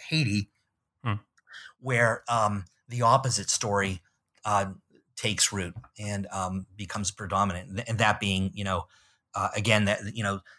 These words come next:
Speaker 1: defining and defending these connective tissues of whiteness within international business.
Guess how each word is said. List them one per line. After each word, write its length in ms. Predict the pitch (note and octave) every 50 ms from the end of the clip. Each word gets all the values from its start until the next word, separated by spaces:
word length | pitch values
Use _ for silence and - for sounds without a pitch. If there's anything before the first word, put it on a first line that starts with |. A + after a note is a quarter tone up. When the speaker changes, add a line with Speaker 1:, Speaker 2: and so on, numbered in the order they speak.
| _ _
Speaker 1:
defining 580 | - B2+ B2+ - C#3+ C3+ C#3 C#3+ C#3 C3+ C3 B2+
and 140 | A#2 B2 A#2+
defending 540 | B2 B2+ - - A#2+ B2 A#2 A2 A2+ G#2+ G#2
these 160 | G2+ G#2 G2+
connective 420 | - - G#2+ G#2 G2+ - - G2 F2
tissues 340 | - A2+ G2+ - A2 F#2
of 120 | F#2+ F2 E2
whiteness 440 | F#2 F#2+ G2 - - F2 - - -
within 360 | G2 G2 G2 G2 F#2+ F#2+ -
international 500 | - G2 F#2 F2+ F#2 F2 - - G2 F#2
business. 380 | F2+ G2+ F2+ E2 E2 - -